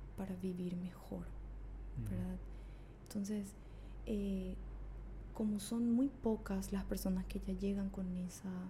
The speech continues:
Speaker 1: mentalidad,
Speaker 2: Mentalidad.
Speaker 1: entonces trabajo más con la reeducación a aquellas personas que llegan por un afán estético. Entonces yo le digo que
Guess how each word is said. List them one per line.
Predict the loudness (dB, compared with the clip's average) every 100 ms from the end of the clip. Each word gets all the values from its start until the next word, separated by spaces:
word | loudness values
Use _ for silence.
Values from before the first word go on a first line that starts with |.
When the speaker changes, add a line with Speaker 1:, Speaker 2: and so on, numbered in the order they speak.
| -8 -10 0
Speaker 1:
mentalidad, | 2 2 2 0 2 2 2
Speaker 2:
Mentalidad. | 0 -2 -2 -4 -6 -8 -6
Speaker 1:
entonces | -4 -2 -2 -4 -6 -12 -6
trabajo | 0 2 2 0 0 0
más | 2 2 0 -2 -6 -6 -6 -6 -6 -2
con | 2 4
la | 6 4 0 -6 -2
reeducación | 2 2 2 -2 -6 -2 0 0
a | -2 -4
aquellas | -2 -2 -2 -2
personas | -2 0 0 2 0 -2
que | 0
llegan | 2 2 2 0 -4 -10 -12 -14 -14 -16 -16 -16 -14 -2
por | 2 4 6 6
un | 4
afán | 2 0 2 2
estético. | 0 0 0 0 0 -4 -6 -10 -12 -12 -12 -14 -16 -16 -16 -14 -12 -12
Entonces | -6 0 2
yo | 2 2
le | 2
digo | 0 0 0 -2 -6 -6 -6 -6
que | -2 0 0 -2 -4